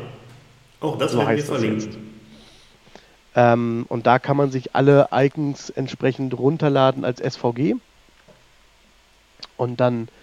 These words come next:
Speaker 2: ähm, die entsprechend einsetzen. Ähm, funktioniert auch ganz gut mittlerweile, eine S V G einfach Copy-Paste aus dem Filesystem in PowerPoint reinkopieren.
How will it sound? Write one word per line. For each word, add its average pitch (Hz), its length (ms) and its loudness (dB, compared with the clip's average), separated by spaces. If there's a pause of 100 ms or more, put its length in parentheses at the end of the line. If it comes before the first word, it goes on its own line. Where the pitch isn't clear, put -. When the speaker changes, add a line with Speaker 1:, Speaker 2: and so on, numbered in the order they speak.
(500)
Speaker 2:
ähm, 113 520 2
die 123 340 -6
entsprechend 117 640 -6
einsetzen. 123 640 0 (800)
Ähm, 110 380 0
funktioniert 120 460 -6
auch - 20 -10
ganz 113 220 -4 (280)
gut 123 220 -6
mittlerweile, 113 540 0
eine 110 140 -2
S 110 120 -6
V - 140 -12
G 110 160 -4
einfach 107 340 -6
Copy-Paste - 600 -8
aus 113 80 -12
dem 117 100 -16
Filesystem 113 600 -4
in 113 160 -8 (600)
PowerPoint 127 560 2
reinkopieren. 113 560 -4